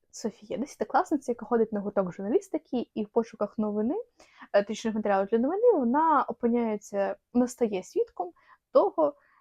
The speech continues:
як якийсь чорноволосий, прекрасний хлопець, е, скидує її з десятиповерхівки. Ну, принаймні, їй так здається.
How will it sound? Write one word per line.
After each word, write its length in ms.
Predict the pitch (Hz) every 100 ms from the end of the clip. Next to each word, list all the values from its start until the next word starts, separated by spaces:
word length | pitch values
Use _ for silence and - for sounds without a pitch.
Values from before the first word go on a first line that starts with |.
| -
як 540 | 220 226 226 214 208 -
якийсь 600 | 226 - 247 208 - - -
чорноволосий, 960 | 240 220 220 208 220 233 - - - -
прекрасний 840 | 240 - 254 285 - - 226 -
хлопець, 840 | 254 247 277 403 - 269 294 - -
е, 260 | 208 220 214 208 226 _ _ -
скидує 440 | - 269 226 233
її 300 | 214 214 220
з 80 | -
десятиповерхівки. 1300 | 214 - 208 196 190 - 208 208 - - _ 226 _ _ _ _ _ _ _
Ну, 160 | 254 294
принаймні, 440 | 285 262 262 247
їй 80 | 226
так 180 | 214 208
здається. 520 | 208 202 190 - -